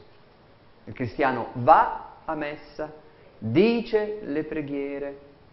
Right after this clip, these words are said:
firma l'otto per mille alla Chiesa Cattolica, fatelo, se no Don Enzo poi, povero, <laughs> non ha lo stipendio, eh?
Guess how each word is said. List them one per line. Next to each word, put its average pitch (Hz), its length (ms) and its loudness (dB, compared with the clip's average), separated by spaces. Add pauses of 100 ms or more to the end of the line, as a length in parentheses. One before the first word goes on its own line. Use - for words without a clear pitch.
(360)
firma 208 680 2
l'otto 175 320 0
per 160 160 -4
mille 151 220 -2
alla 143 120 0
Chiesa 139 220 -6
Cattolica, 135 640 -4
fatelo, 113 400 -4
se 107 140 -10
no 117 100 -8
Don 107 180 -4
Enzo 104 360 -8
poi, 107 160 -6
povero, 101 480 -6 (260)
<laughs> - 280 -20
non 120 140 -2
ha 120 60 -2
lo 110 120 -6
stipendio, 135 560 -8 (180)
eh? 147 260 -16